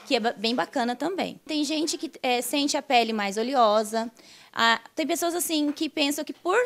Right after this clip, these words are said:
a pele ser oleosa não precisa de ter uma hidratação. Muito pelo contrário.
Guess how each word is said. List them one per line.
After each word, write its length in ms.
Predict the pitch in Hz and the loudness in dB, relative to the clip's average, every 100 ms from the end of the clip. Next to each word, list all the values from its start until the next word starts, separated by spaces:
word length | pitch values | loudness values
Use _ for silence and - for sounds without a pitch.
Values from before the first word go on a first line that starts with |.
| - - | -2 -4
a 120 | 269 | -4
pele 280 | 294 240 226 | 4 6 6
ser 380 | - 269 247 226 - | 2 -2 0 -2 0
oleosa 520 | 208 196 214 226 226 | 0 4 4 4 2
não 220 | 220 277 | -2 -2
precisa 540 | 320 320 - 269 247 | -4 -8 -8 -8 -6
de 120 | 240 262 | -8 -6
ter 220 | 240 226 | -2 -2
uma 140 | 233 | -2
hidratação. 640 | 233 220 226 262 - 190 | -2 -2 -2 -4 -2 -4
Muito 200 | 175 226 | -4 -6
pelo 160 | - 277 | -6 -4
contrário. 560 | 330 466 320 214 175 | -4 -4 -2 0 -2